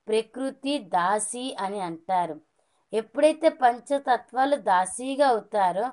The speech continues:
అప్పుడు మనుష్యాత్మలు బలిహారం అవ్వకుండా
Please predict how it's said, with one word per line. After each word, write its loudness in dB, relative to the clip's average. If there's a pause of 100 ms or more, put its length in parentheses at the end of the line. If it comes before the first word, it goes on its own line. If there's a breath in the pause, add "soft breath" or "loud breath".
(400)
అప్పుడు 4
మనుష్యాత్మలు -2 (400)
బలిహారం 0
అవ్వకుండా -2